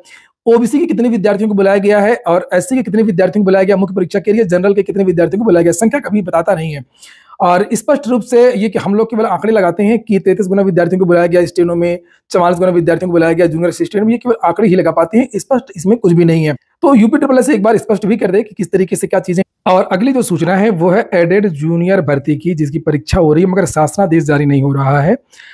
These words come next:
अभी जो छात्र इसकी लड़ाई लड़ रहे हैं, इसके लिए कई बार धरना प्रदर्शन किया है, जहाँ पर देख सकते हैं सीपी सिंह सिंगरौर। आज अधिकारियों से वार्ता हुई है और जानकारी मिली है कि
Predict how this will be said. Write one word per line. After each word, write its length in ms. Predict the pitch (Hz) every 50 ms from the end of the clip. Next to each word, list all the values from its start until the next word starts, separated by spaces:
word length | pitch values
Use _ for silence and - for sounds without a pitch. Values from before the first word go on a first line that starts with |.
| - - - - -
अभी 340 | 202 202 185 220 262 269 262
जो 260 | 226 214 214 208 220
छात्र 400 | 220 - - 165 190 185 185 208
इसकी 360 | 214 226 208 175 - - -
लड़ाई 280 | 190 180 170 160 160 185
लड़ 180 | 185 175 156 165
रहे 160 | 170 175 170
हैं, 140 | 185 185 196
इसके 280 | 175 - - - 175
लिए 180 | 170 165 170 165
कई 160 | - 165 165
बार 160 | 160 165 156
धरना 220 | 135 143 151 160 160
प्रदर्शन 440 | 151 - 147 143 151 139 - 180
किया 240 | 165 - 160 160 156
है, 100 | 156 165
जहाँ 160 | 156 165 151
पर 140 | 151 156 147
देख 160 | 139 165 175
सकते 280 | 170 - 139 - - 165
हैं 60 | 160
सीपी 240 | 139 - 165 - 165
सिंह 180 | - - 165 135
सिंगरौर। 400 | - 160 156 156 156 - - - - - - - - - - - -
आज 340 | 214 175 175 175 175 156 185
अधिकारियों 520 | 185 185 196 185 185 175 208 220 254 277
से 100 | 269 269
वार्ता 300 | 220 190 175 175 175 226
हुई 180 | 208 196 214 202
है 60 | 233
और 160 | 240 240 202
जानकारी 440 | 160 165 165 165 170 - 180 196 214
मिली 220 | 208 180 170 165 151
है 120 | 175 220
कि 200 | 214 - 214 -